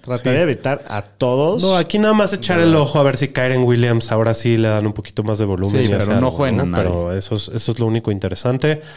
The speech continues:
Speaker 2: De los Saints, Andy Dal-, Dalton ha, ha terminado mejor que el quarterback de dieciocho solo una vez. La defensiva de los Rams contra quarterbacks es muy buena. No lo metas ni en Superflex.
Speaker 3: Ujú.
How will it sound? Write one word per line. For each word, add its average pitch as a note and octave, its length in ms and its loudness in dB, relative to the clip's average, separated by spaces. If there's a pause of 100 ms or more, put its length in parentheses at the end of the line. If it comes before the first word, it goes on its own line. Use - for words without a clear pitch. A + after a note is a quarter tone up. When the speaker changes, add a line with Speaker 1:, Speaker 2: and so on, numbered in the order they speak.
(400)
Speaker 2:
De B2 100 -2
los B2+ 160 0
Saints, F3 420 0
Andy D3 220 2
Dal-, C#3+ 240 2 (260)
Dalton C#3 400 0
ha, C3 140 -2 (160)
ha B2 120 -2
terminado B2+ 440 0
mejor A#2 320 -2
que - 80 -6
el A#2+ 80 -4
quarterback A#2+ 320 -2
de G2+ 180 -4 (140)
dieciocho A2+ 460 -4
solo B2+ 200 0
una A2+ 180 0
vez. C#3 240 0
La A#2+ 60 0
defensiva A2 340 -2
de A#2 60 0
los G2+ 80 -2
Rams A#2 260 -2
contra G#2 360 -4
quarterbacks G#2+ 400 -4
es G2 100 -6
muy G2+ 160 -2
buena. D3 400 0 (540)
No B2+ 80 -4
lo B2 80 -2
metas B2 260 -2
ni A#2+ 100 2
en G2+ 120 -2
Superflex. C3+ 760 -4
Speaker 3:
Ujú. F#2 120 -6